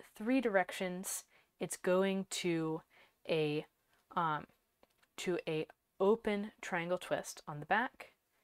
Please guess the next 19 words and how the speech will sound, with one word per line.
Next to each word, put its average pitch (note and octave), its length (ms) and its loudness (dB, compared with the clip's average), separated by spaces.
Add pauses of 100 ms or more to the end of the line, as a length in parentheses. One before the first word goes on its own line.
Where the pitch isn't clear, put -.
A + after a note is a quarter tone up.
(280)
And F3+ 320 -2 (140)
in F3 160 -4
the F3+ 140 -6 (120)
other A3 240 6
three - 260 0
directions, E3 560 -2
it's - 120 -12
kind G#3 280 -4
of F#3+ 140 -6
misleading, G#3 840 -4 (760)
but F3 100 0
it's G3 140 -4
going F#3 420 0
to E3 500 0 (520)
a, D#3 400 0 (200)
another E3 480 0
hybrid E3+ 440 0
hexagon D3 680 -6
on C#3+ 340 -4